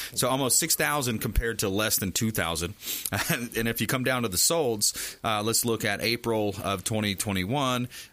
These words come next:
uh, twenty-five hundred and twenty-six properties sold. That's residential in Pinellas County.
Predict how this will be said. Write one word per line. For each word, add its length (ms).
uh, 200
twenty-five 720
hundred 220
and 60
twenty-six 440
properties 460
sold. 540
That's 200
residential 500
in 140
Pinellas 420
County. 480